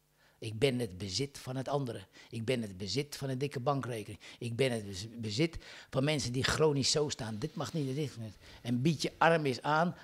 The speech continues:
voor een prikkie als er een virus voorbij gaat. Dan ben je toch niet in zelfbeschikking? Dan ben je niet je eigen licht. Dan leef je niet je licht.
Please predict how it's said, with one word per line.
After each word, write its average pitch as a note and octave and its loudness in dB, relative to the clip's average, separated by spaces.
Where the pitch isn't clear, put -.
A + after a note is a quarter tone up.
voor D3+ 4
een A#2+ 0
prikkie F3 2
als D3+ 0
er D#3 0
een D3 0
virus G3 2
voorbij A#2 -2
gaat. A2+ -8
Dan B2 -6
ben D3+ 8
je C#3+ 8
toch C#3+ 2
niet D3+ 4
in C#3 4
zelfbeschikking? E3 2
Dan C3 2
ben C3+ 10
je A#2 4
niet F3+ 10
je C3+ 4
eigen C#3 8
licht. F#3+ 0
Dan C3 6
leef C#3+ 8
je D3 4
niet B2+ 4
je C#3+ 4
licht. F#3+ 0